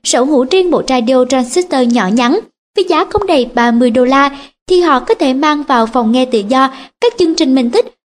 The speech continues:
mà không phải làm phiền đến lỗ tai của những thành viên khác. Lời thuyết phục đó mang lại cho một số đơn đặt hàng, nhưng không phải đơn đặt hàng nào cũng giải quyết được hết. Trong số những doanh nghiệp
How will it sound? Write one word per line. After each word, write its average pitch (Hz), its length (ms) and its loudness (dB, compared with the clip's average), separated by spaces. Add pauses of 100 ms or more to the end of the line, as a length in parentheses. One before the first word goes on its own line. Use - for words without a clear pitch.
mà 294 80 0
không 415 260 -2
phải 214 160 -2
làm 226 200 -2
phiền 226 260 -2
đến 262 120 -2
lỗ 226 180 -2
tai 240 260 -2
của 240 140 -2
những 226 280 -2
thành 226 260 -4
viên 226 160 -2
khác. 285 260 0 (1400)
Lời 294 200 2
thuyết 440 240 0
phục 262 180 0
đó 254 200 0
mang 302 260 -2
lại 208 160 -2
cho 254 180 -2
một 233 220 -2
số 277 240 0
đơn 294 220 -2
đặt 220 180 -6
hàng, 262 220 0 (340)
nhưng 440 140 -4
không 427 160 0
phải 254 200 0
đơn 269 200 0
đặt 233 180 -4
hàng 233 200 -6
nào 214 220 0
cũng 214 320 -4
giải 185 220 -2
quyết 370 140 0
được 254 180 0
hết. 349 180 2 (460)
Trong 339 160 -2
số 285 260 0
những 262 300 -2
doanh 277 200 0
nghiệp 269 140 0